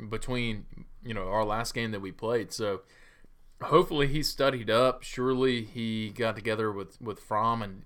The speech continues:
did a little bit of extra routes or something. But it was clear that two, of two things. It was clear that, that Pickens knew what he was doing better in this game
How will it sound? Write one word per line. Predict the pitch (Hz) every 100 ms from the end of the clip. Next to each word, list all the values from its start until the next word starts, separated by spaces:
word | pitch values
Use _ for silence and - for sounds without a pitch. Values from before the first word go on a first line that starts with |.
| 117
did | 123
a |
little | 123 113
bit | 107
of | 101
extra | 120 - 107
routes | 87 104 139 160 -
or | 120
something. | - 127 - 123
But | 107 104 - - - - - _ _ _ - -
it | 233
was | -
clear | 285 339 233
that | 160
two, | - 202
of | 143
two | - 175
things. | 160 120 92 90
It | 101
was | 110
clear | - 156 156
that, | 127 101 -
that | 120 113
Pickens | - 156 143 139 123 -
knew | 113 123 135
what | 135
he | 123
was | 120 113
doing | 113 139 127 107 101
better | 113 110 110
in | 107
this | 104 -
game | 113 104 101 98